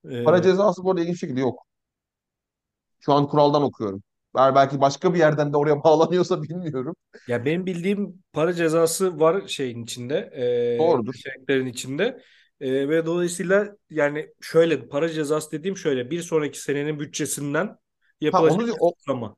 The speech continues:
Speaker 2: onu okudum, evet, evet.
Speaker 1: O, o, o olacak yani. Para cezası dediğim o bu arada
Speaker 2: Tamam,
Speaker 1: yani.
Speaker 2: senin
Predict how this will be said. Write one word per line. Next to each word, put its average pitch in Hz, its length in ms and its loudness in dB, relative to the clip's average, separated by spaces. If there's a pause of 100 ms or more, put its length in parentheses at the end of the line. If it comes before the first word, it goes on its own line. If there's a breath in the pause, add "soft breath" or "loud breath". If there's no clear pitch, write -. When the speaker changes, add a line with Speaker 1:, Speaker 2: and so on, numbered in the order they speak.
Speaker 2:
onu 139 220 2
okudum, 185 300 0
evet, 175 180 0
evet. 170 180 -2 (400)
Speaker 1:
O, 143 60 -8
o, 196 560 2
o 220 140 2
olacak 139 600 2
yani. 117 200 -4
Para 147 160 0
cezası 151 360 0
dediğim 143 240 -6
o 139 120 -2
bu 127 120 0
arada 156 180 2
Speaker 2:
Tamam, 151 240 6
Speaker 1:
yani. - 0 -
Speaker 2:
senin 196 380 -2